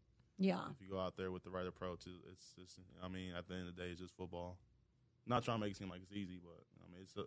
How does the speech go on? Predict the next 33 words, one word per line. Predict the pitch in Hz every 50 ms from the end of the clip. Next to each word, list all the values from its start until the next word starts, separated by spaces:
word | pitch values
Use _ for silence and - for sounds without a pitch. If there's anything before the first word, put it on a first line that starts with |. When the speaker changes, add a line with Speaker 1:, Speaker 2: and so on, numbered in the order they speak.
| - 101
Speaker 2:
it's, | 101 90 104 - -
like, | 95 98 104
still | - - 107 101
hard, | 95 92 87 87 101 101
but | - 87 85 78 65 80
it's | - -
Speaker 1:
I | -
mean, | 226 247 247
it's | 240 -
Speaker 2:
still | 226
Speaker 1:
amazing. | 202 208 254 277 226 202 175
You're | 190
twenty-five | - - 220 208 190 - - 202 202 165 160
and | - - 170
you've, | 170 156 156 - - - - _ _
you're | 196 196 202
in | 190 185
your | 180 175
year | 180 175 175 180 -
five | - - 190 185 - - 175 160 - - - - - -
in | 180
the | 170 160 -
N | - -
F | - -
L. | - - - - - -
Like, | - 160 165
that | - - - -
seems | - 185 180 170 143
really, | 165 180 185 175 190 185
really | 180 180 190 180
young | 175 180 - - 196 170
Speaker 2:
Yeah. | - 190
Speaker 1:
still. | - 233 214 185 170 165 175 175